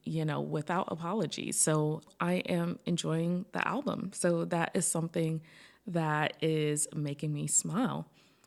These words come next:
And that is it for today's episode. I hope that you enjoyed it. I hope that some of the advice and tips that I included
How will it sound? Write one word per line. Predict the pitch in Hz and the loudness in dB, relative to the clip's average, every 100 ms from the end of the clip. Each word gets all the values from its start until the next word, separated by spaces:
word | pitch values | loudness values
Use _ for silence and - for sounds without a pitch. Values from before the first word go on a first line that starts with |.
| - _ - | -20 _ -2
And | 180 180 180 180 175 - - _ - | 0 2 2 0 -2 -8 -20 _ -6
that | 175 202 226 - | -2 0 -2 0
is | 202 202 214 214 202 - | 2 2 2 0 -2 -2
it | 175 202 | 0 0
for | - - 202 196 190 | -4 -2 0 2 0
today's | - 180 180 190 - - | -2 0 2 2 -2 -4
episode. | 156 - 202 226 226 220 226 226 - _ - | -2 0 2 2 4 4 4 2 -6 _ 0
I | 180 175 175 175 170 170 180 | 2 4 2 4 4 4 0
hope | - 190 190 - | 2 2 2 0
that | 190 175 | 0 0
you | 160 170 170 160 - | 0 0 0 0 0
enjoyed | 151 151 - 220 262 | -2 -2 0 0 4
it. | 262 247 - | 4 4 0
I | 165 | -4
hope | 170 202 185 - | -2 0 0 -2
that | - - | -4 -2
some | - 165 | -2 -2
of | 165 156 | -4 -4
the | 160 156 160 - - - - - | -4 -2 -2 -6 -16 -20 -12 -6
advice | 180 208 214 208 | 0 2 2 2
and | 185 | 0
tips | - 196 - - | 2 0 0 -2
that | - 170 - | 0 0 0
I | 160 165 165 | 0 0 -2
included | - 156 - 254 247 233 233 220 | -2 -6 -4 0 2 4 4 2